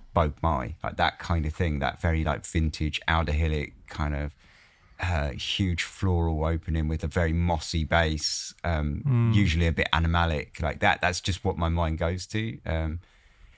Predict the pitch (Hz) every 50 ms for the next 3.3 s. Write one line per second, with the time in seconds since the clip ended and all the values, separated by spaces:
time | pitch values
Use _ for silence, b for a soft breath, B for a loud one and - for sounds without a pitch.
0 | b b _ - 104 - - - 92 98 98 92 - 90 - - 98 90 82 80
1 | 73 - 82 82 76 - 87 85 - 82 80 85 90 80 - 85 76 71 - -
2 | 76 69 71 85 87 - - 71 76 71 71 71 73 58 50 - - - - 87
3 | 80 - - - 92 92